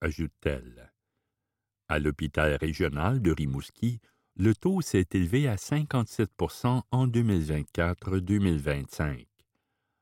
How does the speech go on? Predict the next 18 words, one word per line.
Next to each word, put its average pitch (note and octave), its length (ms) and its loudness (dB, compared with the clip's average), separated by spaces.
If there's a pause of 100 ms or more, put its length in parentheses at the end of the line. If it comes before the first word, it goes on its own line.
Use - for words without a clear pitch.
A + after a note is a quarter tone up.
(160)
Le D2 160 -2
sis - 400 0 (140)
du C#2+ 220 -6
Bas-Saint-Laurent D#2 920 0
reconnaît D#2+ 500 -2
que D2 140 -6
ce D2+ 160 -12
centre E2 380 -4
hospitalier E2+ 880 -2 (260)
a A#2+ 160 2
de B2 160 2
la A#2 220 2
difficulté F#2 920 0
à C2+ 120 -2
atteindre E2+ 680 -2
de E2 160 0
bons D2+ 280 0
résultats. C#2+ 640 -6